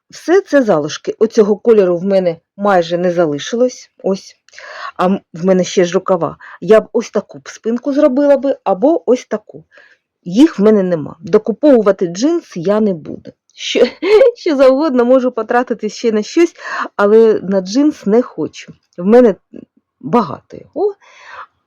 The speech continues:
А сестричка відмовляється в'язати іграшки з джинсу.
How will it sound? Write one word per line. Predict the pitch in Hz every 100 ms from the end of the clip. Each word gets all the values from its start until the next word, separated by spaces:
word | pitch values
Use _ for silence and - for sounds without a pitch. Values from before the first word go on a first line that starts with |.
| _
А | 185 190 175
сестричка | - 156 - 247 349 - 311 294 190
відмовляється | 226 247 269 196 185 190 175 - 175
в'язати | 180 170 170 151 139
іграшки | 190 311 285 262 - 226
з | 151
джинсу. | 139 143 120 -